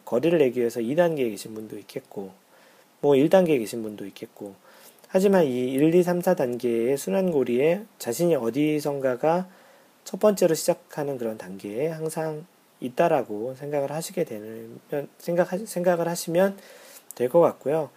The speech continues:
만약에 그 단계에서 그 다음 단계로 또는 그 다음 단계로 계속 이렇게 순환하고 있는 그런 패턴을 타고 있다면 그런 부분은 좀 이렇게 고리를 끊어주는 그런 형태의 이제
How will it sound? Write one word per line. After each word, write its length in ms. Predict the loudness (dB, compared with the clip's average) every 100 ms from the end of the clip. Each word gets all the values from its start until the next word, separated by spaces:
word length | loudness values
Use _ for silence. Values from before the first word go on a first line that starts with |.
| -20 -20 -12 0
만약에 400 | 4 6 6 4
그 160 | 2
단계에서 540 | 2 0 4 4 4 0
그 120 | -2
다음 280 | -2 -6 -2
단계로 500 | -2 0 -4 -4 -10 -4
또는 220 | 0 0
그 100 | 0
다음 220 | 0 0 -2
단계로 300 | -4 -4 -4
계속 180 | -8
이렇게 200 | -10 -10
순환하고 580 | -8 -2 0 0 0 0
있는 460 | -2 -4 -4 -4 -6 _ -20 -20 -20 _ -10
그런 200 | -4 -2
패턴을 720 | -2 -4 0 0 0 0 -4 -8 _ _ -8
타고 280 | 0 6 6
있다면 680 | 4 -4 -4 -6 -10 -14 -18 _ _ _
그런 220 | 0 0
부분은 340 | 0 -2 -4
좀 240 | -6 -8 -10
이렇게 240 | -16 -18
고리를 440 | -2 2 4 2 2
끊어주는 680 | 0 0 -2 -4 -8 -14 -16 _ _ _ _ -8
그런 300 | 0 4 4
형태의 1500 | 2 -4 -6 -4 -2 -2 -4 -8 -10 -12 -14 -16 -2 2 2
이제 440 | 2 -4 -10 -14